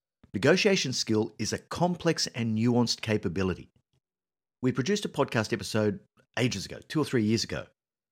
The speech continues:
It was episode seventy-five, Negotiation Fundamentals. Now, I went back and had a listen to this as background to this episode,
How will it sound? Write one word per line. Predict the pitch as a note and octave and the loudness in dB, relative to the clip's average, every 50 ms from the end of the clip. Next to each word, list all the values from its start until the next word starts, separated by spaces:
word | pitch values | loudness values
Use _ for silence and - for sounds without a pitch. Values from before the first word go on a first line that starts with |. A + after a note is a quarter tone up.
| _ _ | _ _
It | - G#2 | -8 -6
was | G2+ G2 - - | -6 -6 -6 -6
episode | C3+ E3+ E3+ - F3+ E3+ E3+ | -6 -6 -4 -2 -2 -2 -2
seventy-five, | - - D3 B2+ B2 A#2 - G2+ G2+ - - - A2 G#2 G2 C#2+ - - - - - - _ _ _ _ _ _ _ - | -2 -2 -2 -2 -2 -2 -2 -4 -6 -4 -2 0 2 2 2 0 -2 -6 -12 -18 -20 -20 _ _ _ _ _ _ _ -6
Negotiation | G#2 G#2+ E2+ - A#2 C3 C#3 - - A#2+ A2 A2 A2 - - A2 G#2 | -6 -4 0 4 4 4 4 2 2 2 2 2 0 0 -2 -2 -4
Fundamentals. | G2 - - A2+ G#2 G2+ F#2 E2 F2 D#2+ F#2 F#2+ F#2+ - - - - - - - _ _ _ _ _ _ _ _ _ _ _ _ _ _ _ _ _ - | -4 -2 0 2 2 2 2 -2 -2 -2 0 -2 -2 -4 -8 -14 -16 -16 -18 -18 _ _ _ _ _ _ _ _ _ _ _ _ _ _ _ _ _ -6
Now, | D#2 | -4
I | F#2 | -2
went | D#3 G3+ G#3 G3+ | 0 0 0 2
back | F#3 E3 - | 2 2 4
and | C#3+ | 6
had | C#3 B2+ | 6 6
a | A#2 | 6
listen | A#2+ C#3+ - - A#2 | 6 4 4 2 2
to | G2 | 2
this | F#2 G#2 G2+ - - | 0 0 -2 -2 -4
as | - - G#2+ G2+ - | -4 -4 -4 -4 -4
background | - A2+ G#2 - - G2+ F2+ | -4 -4 -4 0 0 0 0
to | E2+ E2 | -2 -2
this | E2 - - | -4 -2 -2
episode, | G#2 - - - - D#2+ C2+ B1+ - | -2 -2 -4 -4 -4 -4 -6 -8 -10